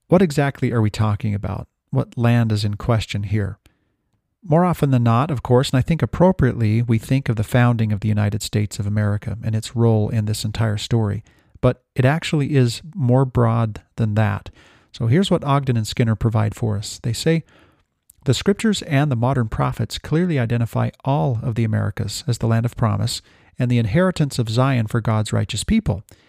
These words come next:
Alma chapter forty-six, verse seventeen says that Moroni named all the land which was south of the land desolation, yea, and in fine, all the land, both on the north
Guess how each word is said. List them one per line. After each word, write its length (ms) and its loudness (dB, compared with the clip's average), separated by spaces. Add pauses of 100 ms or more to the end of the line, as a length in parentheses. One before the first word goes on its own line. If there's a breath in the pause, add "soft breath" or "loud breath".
(440 soft breath)
Alma 180 2
chapter 320 -2
forty-six, 540 -4
verse 180 -4
seventeen 640 -2 (420 soft breath)
says 260 0
that 120 -2
Moroni 400 2
named 300 0 (100)
all 180 0
the 120 -2
land 260 -2
which 180 -4
was 120 -2
south 420 -4
of 80 -2
the 80 0
land 220 0
desolation, 640 -2
yea, 240 0
and 120 -2
in 120 0
fine, 420 -2 (340 soft breath)
all 180 4
the 120 2
land, 280 0
both 220 2
on 80 0
the 80 0
north 280 0